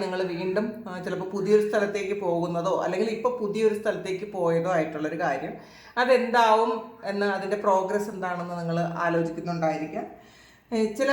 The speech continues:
ആൾക്കാർ ഈ ട്രാപ്ഡ് ആൻഡ് ഫിയറിൻ്റെ അവസ്ഥയിലാണ്. അപ്പോൾ, ആ,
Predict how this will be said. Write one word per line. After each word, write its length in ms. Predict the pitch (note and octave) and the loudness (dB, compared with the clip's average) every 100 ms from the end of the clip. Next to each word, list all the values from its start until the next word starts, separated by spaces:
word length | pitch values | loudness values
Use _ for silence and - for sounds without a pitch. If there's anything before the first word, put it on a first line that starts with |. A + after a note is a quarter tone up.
| C4 | 4
ആൾക്കാർ 280 | B3 B3 B3+ - - - | 4 4 4 0 -4 -4
ഈ 40 | A#3+ - | -2 2
ട്രാപ്ഡ് 380 | A3 G#3+ G#3 G#3+ | 6 6 6 2
ആൻഡ് 180 | A3 G#3 | 2 0
ഫിയറിൻ്റെ 460 | G#3+ G#3 G#3 G3 G3+ - - - | 0 0 0 0 0 -2 -6 -2
അവസ്ഥയിലാണ്. 600 | E3+ E3+ F#3 E3+ D#3+ F3 A#3 - - | 0 0 -2 -2 0 -2 -4 -6 -8
അപ്പോൾ, 200 | G#3 A3+ - | -4 -2 -4
ആ, 20 | - | -4